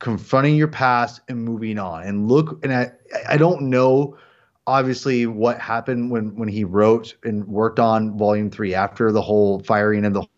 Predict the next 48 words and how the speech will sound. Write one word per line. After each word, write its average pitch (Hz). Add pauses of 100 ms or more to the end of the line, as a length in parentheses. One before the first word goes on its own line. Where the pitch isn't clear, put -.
(160)
whole 104
thing, 104
whatever. 104 (300)
But 127
one 127
of 180
the 185
things 151
I, 123
I 120
thought 117
was 104
really 104
interesting 113
when 98
he 90
said 104
that, 85 (300)
and 131
looking 185
at 143
what, 120
what 117
this, 104
what 120
jour-, 113
what 131
his 123
journey 120
was, 120 (460)
it's, 160
and, 160
and 170
obviously 175
there's 139
probably 139
some 117
metaphor 123
when 120
you, 113
you, 113
you 110
pour 127
yourself 117
into 107
a 95
character, 147 (440)
but, 151